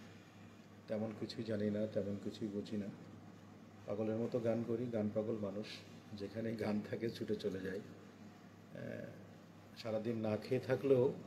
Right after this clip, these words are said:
যদি গান পাই, পেট ভরাই মনে হয়। দেখ, মনের ক্ষুধা,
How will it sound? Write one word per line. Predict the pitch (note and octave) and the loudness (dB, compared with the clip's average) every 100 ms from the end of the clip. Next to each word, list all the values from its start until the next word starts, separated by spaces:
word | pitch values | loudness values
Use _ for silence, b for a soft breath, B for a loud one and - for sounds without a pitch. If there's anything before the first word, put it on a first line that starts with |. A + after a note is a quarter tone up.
| - | -6
যদি | G#2+ A2+ G#2 | -2 0 4
গান | A#2 C3 C#3 C3 | 6 6 4 8
পাই, | A#2+ A#2 A#2+ - - - - - - - - | 8 8 4 -6 -14 -14 -14 -16 -16 -16 -2
পেট | A#2+ A#2 G#2 | 0 0 -2
ভরাই | G2+ A2+ A#2+ | 2 8 8
মনে | G#2+ G2 | 6 2
হয়। | F2+ E2+ D#2+ - - - - - - - - | 0 -4 -6 -12 -14 -16 -16 -16 -16 -16 -10
দেখ, | - G#2+ | -6 0
মনের | G#2+ A2+ A#2+ | 0 4 4
ক্ষুধা, | - A#2 A2 A#2+ | 2 0 4 4